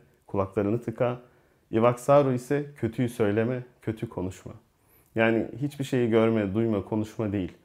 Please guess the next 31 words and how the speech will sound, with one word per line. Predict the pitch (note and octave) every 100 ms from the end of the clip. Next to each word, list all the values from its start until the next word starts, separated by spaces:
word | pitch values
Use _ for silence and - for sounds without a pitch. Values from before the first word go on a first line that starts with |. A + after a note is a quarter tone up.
| _ _ -
Birinin | A#2 B2 B2+ A#2+
bir | G2
açığını, | G#2+ - A2+ A#2 G#2 -
eksiğini | - G#2+ - A2 B2
görme, | G#2+ G2+ F#2+ F2+ F#2+
duyma. | F2+ D#2+ C#2+ - _ _ A2+
Birinin | A#2+ C3+
hakkında | C3 B2 C3 B2
dedikodu | A2+ A2+ - A#2
yapma, | C3 G#2+ - E2 - _ _ _
kötü | A2 G#2+
konuşma. | - F2+ E2+ - - _ _ _ _ _ _
Yani | A#2 A#2
aslında | A#2 A#2 A#2+ A#2+ A2+ - _ _ -
hep | A#2+ -
bu | G2+
üç | A2+ -
maymunu | A#2 A2 A2 A#2
oynamak, | G2+ G#2 G2+ F#2+ - _ _ _
hatta | G#2+ - A#2+ A2
bu | A2
üç | A#2+ - A2
maymun | G#2+ A2 A#2 A2+
gibi | F#2 F#2
olmak | D2+ F#2 F2+ F2
gerekir. | - E2 E2 - _ _ _ _ _ _ _ _ _ _ -
Daha | A#2 G2+
doğrusu | G2 F2+ - D#2+ - - -
sadece | - G#2+ F2 F2+
insan | G2 - G2+
olabilsek | F#2+ F2 D2 C#2 F#2+ F2